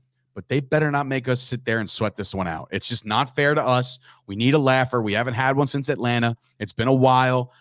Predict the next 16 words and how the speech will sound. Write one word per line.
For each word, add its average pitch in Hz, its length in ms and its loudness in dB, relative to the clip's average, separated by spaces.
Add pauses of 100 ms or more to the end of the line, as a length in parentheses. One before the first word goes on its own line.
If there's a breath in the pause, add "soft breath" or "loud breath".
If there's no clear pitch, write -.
(140 soft breath)
Uh, 98 200 -4
this 120 200 -6
one 139 80 -2
on 135 220 4
the 147 100 4
road, 143 460 8
you 127 180 -2
know, 127 140 2
I 113 120 0
think 127 280 -2
that 127 240 -2 (200)
if 101 120 -10
they 110 100 0
get 110 180 0
it 160 140 -2
done 147 460 4